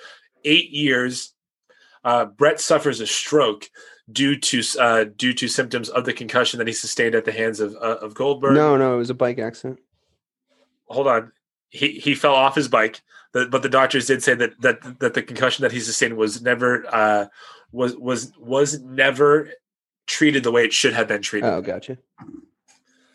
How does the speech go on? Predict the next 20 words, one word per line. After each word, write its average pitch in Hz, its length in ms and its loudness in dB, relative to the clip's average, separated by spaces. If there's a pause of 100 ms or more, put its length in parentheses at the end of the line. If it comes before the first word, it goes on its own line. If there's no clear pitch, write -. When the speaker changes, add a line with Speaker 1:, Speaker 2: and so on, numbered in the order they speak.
(180)
Speaker 1:
Um, 123 240 2
the, 123 260 -8
he 143 200 -2
receives 143 340 0
a 135 40 -10
call 147 300 4
in 131 140 -6
the 139 120 -8
I 131 180 4
C 147 200 -4
U 143 280 2 (640)
from 143 560 0
none 139 160 2
other 147 220 4
than 127 360 2 (560)
Vince 120 300 -4
McMahon, 120 440 0 (100)
saying, 127 340 -2
like, 113 280 -4 (400)
"Bret, 131 340 2